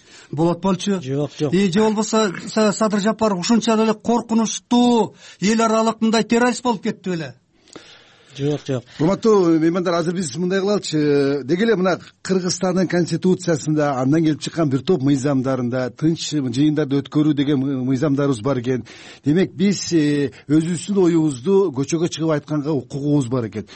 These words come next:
Speaker 3: Бирок жыйырма беш жылдан бери ушул демократиялык баалуулукту бир салттуу, бир жу-, жакшы мыйзамдуу жолго эмне үчүн сала албай келатабыз? Э, анын кемчилиги кимде болуп атат? Бийликте болуп атабы? Мүмкүн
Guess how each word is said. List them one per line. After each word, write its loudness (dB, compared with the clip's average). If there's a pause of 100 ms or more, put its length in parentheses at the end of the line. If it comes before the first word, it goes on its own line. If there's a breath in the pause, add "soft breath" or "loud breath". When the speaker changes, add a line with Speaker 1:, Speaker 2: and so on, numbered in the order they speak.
(220 loud breath)
Speaker 3:
Бирок 2
жыйырма 0
беш 0
жылдан 0
бери 2 (300 loud breath)
ушул -4
демократиялык 0
баалуулукту 0
бир -2
салттуу, -2
бир -4
жу-, -2
жакшы 0
мыйзамдуу 2
жолго 0 (300 loud breath)
эмне 2
үчүн -2
сала -2
албай 2
келатабыз? 0 (400 soft breath)
Э, -12
анын 0
кемчилиги 0
кимде 2
болуп 4
атат? -4 (400 loud breath)
Бийликте -2
болуп 4
атабы? -2 (100)
Мүмкүн -4